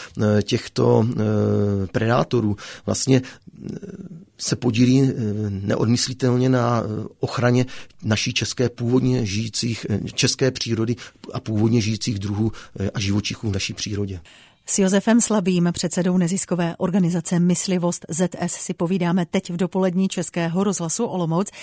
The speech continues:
Speaker 2: a já jsem slíbila posluchačům, že se bavit budeme o zbraních. Kolik má myslivec zbraní?
Speaker 1: Tak, eh, když to spočítáme,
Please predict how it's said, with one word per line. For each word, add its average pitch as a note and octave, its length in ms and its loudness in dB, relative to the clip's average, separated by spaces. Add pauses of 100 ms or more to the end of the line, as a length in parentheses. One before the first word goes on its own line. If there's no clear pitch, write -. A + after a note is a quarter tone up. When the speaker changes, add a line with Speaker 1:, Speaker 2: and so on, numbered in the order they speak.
(160)
Speaker 2:
a C#3+ 60 -8
já D3+ 180 -4
jsem G3+ 180 2
slíbila F3 320 -2
posluchačům, D#3+ 600 -4
že D3+ 100 -4
se D3+ 160 -2
bavit D3+ 300 -4
budeme D#3+ 440 -4
o D#3+ 140 -6
zbraních. D#3 680 -4 (460)
Kolik C4 380 2
má G3 220 2
myslivec A#3+ 440 -2
zbraní? G3+ 540 0 (1400)
Speaker 1:
Tak, - 260 -6 (640)
eh, G#2+ 480 -4
když F#2 240 -4
to D3 100 -4
spočítáme, B2+ 760 2